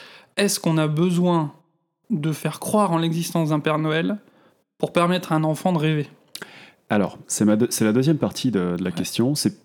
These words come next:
Speaker 2: je pense, pour moi, le, le, le, le point qui m'intéresse le plus, euh, dans cette thématique de Papa parle
Speaker 1: Ouais.
Speaker 2: du Père Noël. Euh,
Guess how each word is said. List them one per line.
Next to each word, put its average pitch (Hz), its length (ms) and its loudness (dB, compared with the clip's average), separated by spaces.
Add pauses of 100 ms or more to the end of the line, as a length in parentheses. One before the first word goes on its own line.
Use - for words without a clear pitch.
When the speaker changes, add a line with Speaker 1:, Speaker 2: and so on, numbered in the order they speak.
(140)
Speaker 2:
je 127 160 2
pense, 190 240 0
pour 135 180 0
moi, 139 140 0
le, 110 260 0
le, 107 320 -2 (640)
le, 107 220 2
le 107 100 2
point 156 320 2
qui 135 220 0
m'intéresse 123 520 0
le 120 100 2
plus, 127 380 -2
euh, 98 640 0 (520)
dans 90 120 -8
cette - 300 -10
thématique 110 580 -2
de 92 300 -4
Papa 104 600 -2
parle 101 380 0
Speaker 1:
Ouais. 156 160 2
Speaker 2:
du 107 160 0
Père 107 200 2
Noël. 113 440 2 (680)
Euh, 95 1040 0